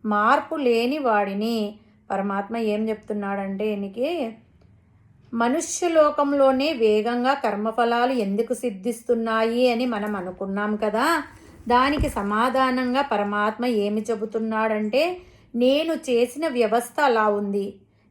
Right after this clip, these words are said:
ఏ రకంగా చేశానంటే, ఈ లోకాన్ని సృష్టి చేసేటప్పుడు ఆ సృష్టికి త్రిగుణాత్మకమైన మూల ప్రకృతిని వాడాను.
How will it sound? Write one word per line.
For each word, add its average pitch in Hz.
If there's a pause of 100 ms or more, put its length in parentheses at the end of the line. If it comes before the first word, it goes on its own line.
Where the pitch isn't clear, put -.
ఏ 220
రకంగా 240
చేశానంటే, 240
ఈ 254
లోకాన్ని 240
సృష్టి 240
చేసేటప్పుడు 247
ఆ 233
సృష్టికి 254 (480)
త్రిగుణాత్మకమైన 262
మూల 247
ప్రకృతిని 262
వాడాను. 196